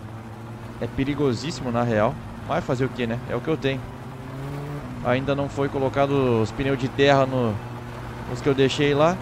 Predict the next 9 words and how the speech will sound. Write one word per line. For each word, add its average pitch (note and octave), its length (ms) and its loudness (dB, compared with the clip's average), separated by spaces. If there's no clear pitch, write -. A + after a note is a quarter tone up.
Então, D3 240 2
tem B2 80 0
que C3+ 60 -8
me C#3 80 0
aguentar D3 360 4
com D3 60 -2
esse D#3 120 2
aqui E3 180 0
mesmo. C3+ 280 2